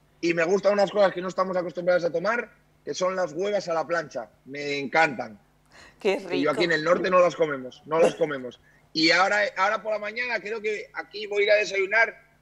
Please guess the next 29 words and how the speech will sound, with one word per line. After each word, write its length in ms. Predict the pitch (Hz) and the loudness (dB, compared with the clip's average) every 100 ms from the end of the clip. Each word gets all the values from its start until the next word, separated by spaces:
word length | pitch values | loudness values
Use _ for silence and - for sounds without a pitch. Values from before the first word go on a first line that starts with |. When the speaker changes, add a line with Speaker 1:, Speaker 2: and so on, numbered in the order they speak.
| _ _ _ | _ _ _
Speaker 1:
eh, 240 | 160 165 160 | 0 0 0
unas, 320 | 190 208 202 - | 0 0 0 -2
unas 220 | 214 208 | -2 0
huevas. 360 | 170 151 135 123 | 0 -2 -4 -12
Me 140 | 143 | -8
cacho 220 | 147 180 196 | -2 0 2
en 60 | |
la 80 | 185 | 2
mar, 220 | 170 139 | 2 0
pero, 160 | 143 143 | -2 -4
pero 160 | 143 143 | -4 -4
no 100 | 156 | 2
las 100 | 190 | 2
voy 100 | 196 | 4
a 40 | 196 | 2
encontrar. 460 | 175 175 139 120 - _ - | 0 0 0 -4 -8 _ -4
Speaker 2:
<laughs> 1000 | - 427 - - - 370 - - - - - - - 554 571 539 403 247 | -2 -2 -6 -6 -2 -2 -4 -6 -6 -8 -20 -20 -12 -6 -4 -4 -8 -2
Que, 240 | 226 240 233 | 2 2 4
que 80 | 262 | 4
allí 240 | 233 208 | 4 2
no 120 | 220 | -2
se 140 | 277 359 | 0 0
come 240 | 330 262 | 0 2
mal 200 | 226 214 | 0 2
tampoco 420 | 208 208 214 214 | 0 2 -2 -2
en 140 | 202 196 | -2 -2
el 60 | 208 | 2
norte, 680 | 277 - 330 254 202 | 2 2 0 0 0
¿eh? 60 | 202 | -2